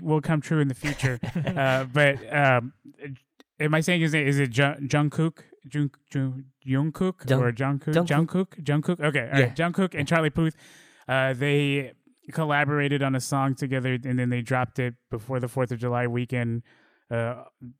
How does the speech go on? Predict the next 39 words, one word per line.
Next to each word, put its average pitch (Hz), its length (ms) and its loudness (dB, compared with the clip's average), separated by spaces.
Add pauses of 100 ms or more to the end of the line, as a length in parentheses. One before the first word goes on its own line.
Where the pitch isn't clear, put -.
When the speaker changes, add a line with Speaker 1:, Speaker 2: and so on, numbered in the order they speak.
Speaker 1:
on 131 200 -4
the 123 100 -2
other 131 140 0
side 131 220 -2
of 123 80 0
the 123 80 -4
world, 123 340 -2
and 117 120 -2
then 117 120 -4
it 117 120 -6
slowly 123 300 -6
moved 117 260 -4
its 123 240 -6
way 120 160 -2
over 117 200 -2
here 123 160 -2
to 123 100 -4
the 117 100 -4
Billboard. 120 440 -2
So 117 320 -2 (540)
it's, - 360 -8
uh, 120 280 -2
it, 123 100 -2 (160)
it 123 100 -4
made 131 320 -4
its 131 120 -4
strong 143 340 2
debut 143 420 2
over 143 160 0
the 135 120 0
weekend, 147 600 0
and 123 160 -4
then 123 140 -2
apparently 131 360 -4
it's, 123 160 -10
it's 120 180 -18
gotten, 127 400 -2
uh, 120 440 -6
um, 117 220 -14